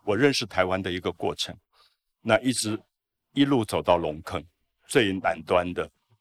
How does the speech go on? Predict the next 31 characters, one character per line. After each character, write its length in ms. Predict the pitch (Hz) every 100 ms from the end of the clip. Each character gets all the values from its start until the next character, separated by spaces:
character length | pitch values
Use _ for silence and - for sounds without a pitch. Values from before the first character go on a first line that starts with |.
| _ -
然 80 |
后 100 | 101
站 220 | 101 113 101
在 100 | 98
那 140 | 98
边， 200 | 95 92
你 100 | 85
会 120 | 82
发 240 | 92 101 90
现 80 |
说 80 | 90 90
太 180 | 107
平 180 | 95 85
洋、 240 | 80 78 85 _
巴 180 | 107 98
士 160 | -
海 220 | 101 85 71
峡、 240 | - 78
台 220 | - 90
湾 100 | 98
海 160 | 95 92
峡 180 | - 80
在 120 | - 90
那 100 | 85
边 140 | 87
分 200 | - 87
境， 260 | 78 - - _ _ _ -
啊， 100 | 160
就 160 | 190
真 240 | 180 202 185
的 260 | 165 147